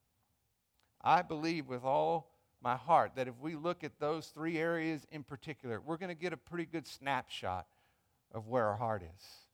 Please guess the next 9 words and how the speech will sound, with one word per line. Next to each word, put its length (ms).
what 180
our 100
mind 360
is 60
focused 400
on, 220
what 380
we're 180
using 720